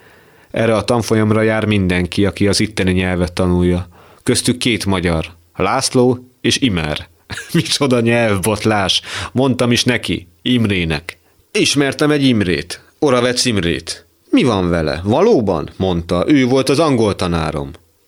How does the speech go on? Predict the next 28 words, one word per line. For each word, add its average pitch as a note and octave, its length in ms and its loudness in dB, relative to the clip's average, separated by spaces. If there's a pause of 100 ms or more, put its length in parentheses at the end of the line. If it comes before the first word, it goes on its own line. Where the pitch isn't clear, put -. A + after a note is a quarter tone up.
(240)
"Írtam A#2+ 400 0
egy B2+ 120 2
Imre A#2 220 0
nevű B2 200 2
könyvet", G2 600 -2
mondtam. D2+ 480 -4 (240)
"De - 240 -4
Imre D3 480 0
erről E3 340 2
semmit G2 360 -2
se - 120 -2
tud." - 320 -12 (600)
Hallottam, F2 540 -2
komoly F#2 280 0
gondjai E2 360 0
voltak D#2+ 340 0
a F2 40 -2
magyarral. E2 680 -2 (320)
Nem D3+ 300 0
küldtem G#2 400 0
el G#2 100 0
neki G#2+ 280 2
a G#2+ 100 0
könyvet, A2+ 360 0
nehogy G#2 240 2
még F#2+ 320 0
jobban F2 340 0
kompromitáljam. F2 1000 -2